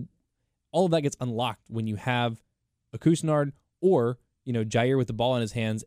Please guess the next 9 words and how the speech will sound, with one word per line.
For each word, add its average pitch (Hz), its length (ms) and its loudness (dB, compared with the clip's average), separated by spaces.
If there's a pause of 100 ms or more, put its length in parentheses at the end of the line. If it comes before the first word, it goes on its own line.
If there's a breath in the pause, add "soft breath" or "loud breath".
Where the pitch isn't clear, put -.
(120)
in, 123 580 0
like, 110 140 -8
a 110 80 0
freer 127 420 0
spirit, 127 480 0 (240)
just - 300 -4
kind 165 180 -4
of 139 80 -2
facilitating. 135 800 -2